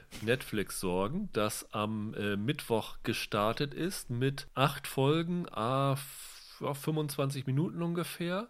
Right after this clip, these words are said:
ist eine Serie mit Jamie Foxx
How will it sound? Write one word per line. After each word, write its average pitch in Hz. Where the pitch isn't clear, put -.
ist -
eine 135
Serie 135
mit 117
Jamie 180
Foxx -